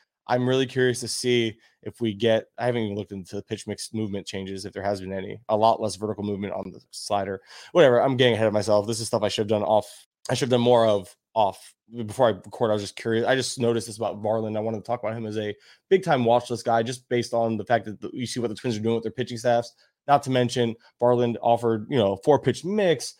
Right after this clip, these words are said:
throwing at least, throwing all four at least sixteen percent of the time while upping that velocity tremendously and looking good in the process. I do think Varland could be a streamer if he gets a bit of run later in the season. A guy you need to keep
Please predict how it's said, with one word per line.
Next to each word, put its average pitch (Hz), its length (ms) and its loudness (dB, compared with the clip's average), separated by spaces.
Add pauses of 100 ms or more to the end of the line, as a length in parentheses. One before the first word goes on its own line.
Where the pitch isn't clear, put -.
(140)
throwing 131 200 0
at 113 100 -2
least, - 480 -6
throwing 139 160 4
all 123 140 6
four 131 160 4
at - 60 2
least 135 120 -2
sixteen 123 240 -4
percent 117 200 -2
of 110 80 -2
the - 40 -14
time 120 340 2
while 123 400 4
upping 131 280 0
that 113 140 0
velocity 120 500 -2
tremendously 110 880 -4 (240)
and 117 140 -4
looking 123 260 -2
good 107 120 0
in 104 60 -4
the 98 60 -8
process. 123 600 0 (260)
I 113 100 -4
do 123 120 0
think 120 220 -2
Varland 117 400 4
could 117 160 -10
be 117 160 -2
a 107 40 -2
streamer 120 500 -4
if 110 100 -8
he 120 60 -12
gets 117 220 -4
a 110 160 -4
bit 113 280 -4
of 104 140 -2
run 110 400 2
later 107 260 -2
in 107 140 -6
the 101 80 -10
season. 117 480 -2
A 110 100 -6
guy 113 160 2
you 117 100 -2
need 110 220 -4
to - 60 -18
keep 190 240 -4